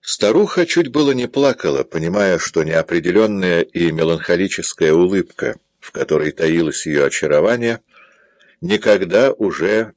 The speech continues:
не расцветет поверх гипсовой маски, наложенной на нее старостью.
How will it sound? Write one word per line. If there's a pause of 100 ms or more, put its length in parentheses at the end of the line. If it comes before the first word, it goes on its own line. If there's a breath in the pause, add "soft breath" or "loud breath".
(120)
не
расцветет (540 soft breath)
поверх
гипсовой
маски,
наложенной (180)
на
нее
старостью.